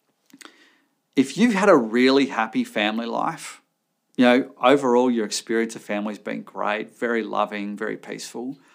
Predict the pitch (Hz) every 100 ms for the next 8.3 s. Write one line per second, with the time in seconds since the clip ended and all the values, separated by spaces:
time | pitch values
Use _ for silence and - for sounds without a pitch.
0 | _ _ _ _ _ _ - 165 - -
1 | - - 143 143 147 143 139 - - 123
2 | 127 120 110 113 120 107 110 - 110 -
3 | _ _ - 104 95 - - - - -
4 | - _ - 170 170 170 165 190 185 180
5 | - 208 226 233 - 240 247 170 170 165
6 | - _ _ _ 165 196 190 170 143 -
7 | 135 151 151 151 - 131 185 233 247 208
8 | - 180